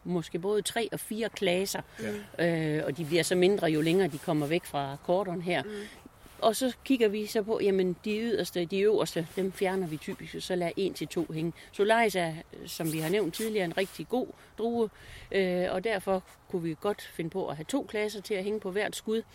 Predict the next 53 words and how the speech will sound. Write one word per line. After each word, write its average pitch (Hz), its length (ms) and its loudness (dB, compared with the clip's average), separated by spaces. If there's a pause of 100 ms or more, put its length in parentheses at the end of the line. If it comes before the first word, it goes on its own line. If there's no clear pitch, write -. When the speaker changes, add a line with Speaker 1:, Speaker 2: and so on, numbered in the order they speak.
(580)
Speaker 1:
Og 175 260 0
på 180 200 0
øvrige, 214 380 2
også 175 180 4
på 165 160 -2
Rondo 190 320 4
kan 196 180 -4
vi, 175 260 0
øh, 156 400 -2
af 156 100 -6
de 156 100 -8
blå 220 200 0
druer 190 220 -4
der, 180 160 -4 (280)
men 196 120 0
ellers 214 180 -2
så 233 100 -4
kan 226 140 -6
det 208 80 0
godt 208 160 -2
være, 202 80 -2
at 185 60 -4
vi 185 60 -6 (100)
kun 220 160 -2
vælger 202 220 -2
at 170 60 -2
have 180 120 -6 (160)
én 240 160 -2
klasse 165 340 -6
til - 140 -8
at 156 100 -4
hænge, 175 220 -2 (240)
netop 196 300 2
for 185 280 -2 (100)
den 196 180 -2
bliver 190 220 -4
så 190 140 -2
meget 170 300 -2
desto 160 240 -8
bedre, 156 360 -2 (100)
Speaker 3:
Mm. 208 260 -8 (180)
Speaker 1:
end 156 140 -2
hvis 143 220 -4
vi 139 40 -4
har 139 280 -8
to. 139 160 -4 (120)
Speaker 3:
Mm. 202 180 -8
Speaker 2:
Vores 156 200 6
vineri, 151 320 6
vi 143 140 0
bruger 147 220 4 (100)
ingen 185 320 4 (880)
tilsætningsstoffer. 98 680 2